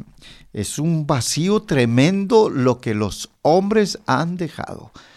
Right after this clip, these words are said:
Muchos niños sin papá, muchos niños sin la, este,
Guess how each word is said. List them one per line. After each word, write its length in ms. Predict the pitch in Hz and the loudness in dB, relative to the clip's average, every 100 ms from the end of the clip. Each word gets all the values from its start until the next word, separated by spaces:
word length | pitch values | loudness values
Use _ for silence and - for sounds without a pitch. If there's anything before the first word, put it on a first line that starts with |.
| _ - | _ -6
Muchos 460 | 104 104 120 - | -4 -4 -6 -4
niños 560 | 110 131 208 214 220 - | 2 4 4 4 0 -2
sin 180 | 123 98 | -6 -4
papá, 580 | 104 - 120 139 190 | -4 -4 2 4 4
muchos 440 | 180 135 147 - 156 | 2 -2 -4 -4 -2
niños 500 | 160 196 214 190 - - - | -2 0 0 -2 -4 -18 -16
sin 540 | - - 135 123 117 113 | -6 -2 0 0 0 0
la, 480 | 107 107 104 95 - | 0 -2 -4 -8 -6
este, 840 | 110 98 - - 110 104 101 | -6 -6 -10 -6 -2 0 -2